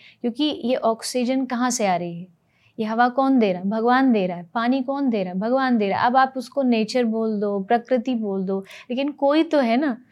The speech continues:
तो मुझे लगता है भगवान कभी भी कृपा में कोई भेदभाव नहीं करते हैं, वो सब पे बराबर की कृपा रखते हैं। हाँ,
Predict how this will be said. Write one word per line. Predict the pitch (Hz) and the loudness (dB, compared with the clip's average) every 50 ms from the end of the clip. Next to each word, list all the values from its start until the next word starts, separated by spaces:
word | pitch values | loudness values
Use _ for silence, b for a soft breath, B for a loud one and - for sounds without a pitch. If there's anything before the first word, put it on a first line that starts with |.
| b b b b b - | b b b b b 0
तो | 294 294 285 - - | 2 2 2 2 2
मुझे | 240 254 262 254 320 320 | 0 0 2 2 2 4
लगता | 294 254 220 220 - - 285 | 4 4 4 2 -2 -4 -4
है | 294 311 | -2 -2
भगवान | 311 240 220 226 214 214 214 214 233 247 269 | -4 -4 -4 -4 -2 0 0 0 0 -2 -2
कभी | 254 240 220 208 226 233 | 0 -2 -2 -2 -2 -4
भी | 233 269 294 | -4 -4 -6
कृपा | - _ - 220 202 208 - 214 214 233 | -8 _ -4 -4 -4 -2 -2 -2 0 0
में | 254 277 294 302 302 | -2 -2 -4 -6 -8
कोई | 302 - 247 240 247 269 294 294 - - 196 | -6 -4 -2 0 0 -2 -2 -6 -8 -8 -10
भेदभाव | 185 185 175 208 202 196 190 185 208 190 190 180 | -10 -6 -2 0 2 2 2 2 4 2 2 4
नहीं | 185 180 170 170 | 2 -2 -4 -6
करते | 170 170 170 175 - _ - 165 | -8 -8 -10 -12 -12 _ -14 -14
हैं, | 175 170 b b b b b b | -14 -16 b b b b b b
वो | 233 226 | -8 -6
सब | - - 226 214 208 - | -4 -4 -4 -6 -2 -2
पे | 240 240 | -2 0
बराबर | 214 208 190 185 185 185 185 202 208 | 0 2 2 2 2 2 2 0 -2
की | 202 - 226 | -2 -6 -6
कृपा | 220 - 214 185 - 208 208 | -6 -6 -8 -6 -4 -4 -2
रखते | 202 196 196 196 _ 269 | -2 -4 -6 -8 _ -10
हैं। | 269 240 | -10 -10
हाँ, | - 277 311 320 285 180 - - | -8 -4 -2 0 0 -2 -2 -8